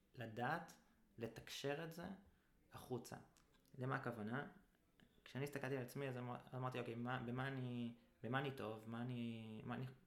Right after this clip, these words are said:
מה אני יכול לספר על עצמי?" או בוא נגיד, "איך הייתי רוצה שהמראיין יצא בסוף השיחה?" אז אמרתי, "אוקיי, אני יודע לחשוב אסטרטגית, סבבה, אני יודע לתכנן, אה, אבל אני גם מאוד מאוד יודע להוציא לפועל,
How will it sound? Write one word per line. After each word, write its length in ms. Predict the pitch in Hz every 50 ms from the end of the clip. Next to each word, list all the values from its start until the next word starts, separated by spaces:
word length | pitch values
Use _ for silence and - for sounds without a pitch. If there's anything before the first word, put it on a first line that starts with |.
| - - - - - -
מה 60 | 139
אני 80 | 151 156
יכול 180 | - - 123
לספר 380 | 117 - - - - 113 110 110
על 60 | 110
עצמי?" 380 | 110 - - 117 117 117 117 117
או 240 | 110 107 107 104 -
בוא 80 | 117
נגיד, 180 | 113 113 113 117
"איך 140 | 120 - -
הייתי 200 | 147 147 147 139
רוצה 420 | 120 120 - - 127 127 127 135 131
שהמראיין 920 | - - 120 113 113 110 107 104 107 107 110 113 120 135 135 135 135 131 131 - - - - - - -
יצא 360 | 113 110 107 - - - 123
בסוף 300 | 120 120 - - 120 -
השיחה?" 360 | 120 - - - - - - - 208 - - - - - - - - - - - - - - - - - - - - -
אז 120 | 127 123 127
אמרתי, 300 | 135 139 143 139 143 131
"אוקיי, 240 | 120 123 117 110
אני 300 | 113 120 117 117 117 117 120
יודע 160 | 123 127 131
לחשוב 320 | 127 127 127 - 120 117 113
אסטרטגית, 640 | 117 - - 123 117 - 120 117 113 120 143 151 151
סבבה, 600 | - 135 127 123 131 135 - 120 120 131 156 185 202 - - - - - - - - -
אני 80 | 117 120
יודע 160 | 107 113 113
לתכנן, 560 | 113 - - - - 117 117 123 143 170 202 202 - - - - - - - - - - - - - - - - -
אה, 220 | 123 120 110 113 113 - -
אבל 100 | 107 123
אני 100 | 120 120
גם 100 | 120 120
מאוד 140 | 123 120 127
מאוד 140 | 131 123 120
יודע 180 | 117 117 117
להוציא 280 | 113 113 113 - 117 110
לפועל, 420 | 113 - - 113 117 131 151 175